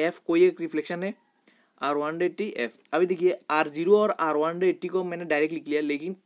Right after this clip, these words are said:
रिफ्लेक्शन को F से डिनोट किया, रिफ्लेक्शन को डायरेक्ट नहीं लिखा, क्योंकि देखिए कोई भी n अगर इवन होता है तो डीएन में आर ज़ीरो और आर वन हंड्रेड एट्टी हमेशा ही रहता है, ये कंपलसरी है। लेकिन F, ये जो रिफ्लेक्शन होगा, वो रिफ्लेक्शन क्या होगा मुझे मालूम नहीं है। इसके अलावा भी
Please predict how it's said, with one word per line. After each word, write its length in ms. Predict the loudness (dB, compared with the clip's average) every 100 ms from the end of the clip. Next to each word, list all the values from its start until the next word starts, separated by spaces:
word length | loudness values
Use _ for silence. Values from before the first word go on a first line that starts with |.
| _ _ -10
रिफ्लेक्शन 480 | -6 -2 -2 -2 -4
को 120 | -4
F 260 | -2 -4 -4
से 140 | -8
डिनोट 240 | -6 -8
किया, 140 | -4 -4
रिफ्लेक्शन 360 | -2 -4 -6
को 80 | -6
डायरेक्ट 260 | -4 -4 -4
नहीं 120 | -6
लिखा, 220 | -6 -8 -10
क्योंकि 260 | -12 -10 -12 _ -20 -20 -20 _ -6
देखिए 300 | -2 -4 -6 _ _ _ 6
कोई 240 | 6 6
भी 240 | 4 -2 -2
n 180 | -2 0
अगर 220 | 0 2
इवन 220 | 2 0
होता 200 | -2 -4
है 140 | -8 -10 _ _ -8
तो 60 | -6
डीएन 380 | -6 -2 0 0
में 260 | -2 -4 -6 -2
आर 200 | -2 -2
ज़ीरो 280 | 0 2 0 -2 -2
और 200 | -2 0
आर 140 | -2 -2
वन 140 | -4
हंड्रेड 240 | -4 -4 -4
एट्टी 280 | -2 -2 -4 -10
हमेशा 320 | -6 -2 0
ही 80 | 0
रहता 260 | -2 -4
है, 40 | -8
ये 100 | -8
कंपलसरी 460 | -6 -6 -6 -6
है। 80 | -8 -10 _ _ -8
लेकिन 240 | -4 -4 0
F, 220 | 0 0 -4 _ -4
ये 100 | 0
जो 100 | 2
रिफ्लेक्शन 420 | 2 -2 -2 -2
होगा, 140 | -4
वो 180 | 0 0
रिफ्लेक्शन 360 | 0 0 -4 -4
क्या 140 | 0
होगा 180 | 0 0
मुझे 200 | -2 -4
मालूम 240 | -4 -4 -4
नहीं 200 | -6 -6
है। 80 | -10
इसके 380 | -14 -6 2 4
अलावा 260 | 4 2 0
भी 200 | 0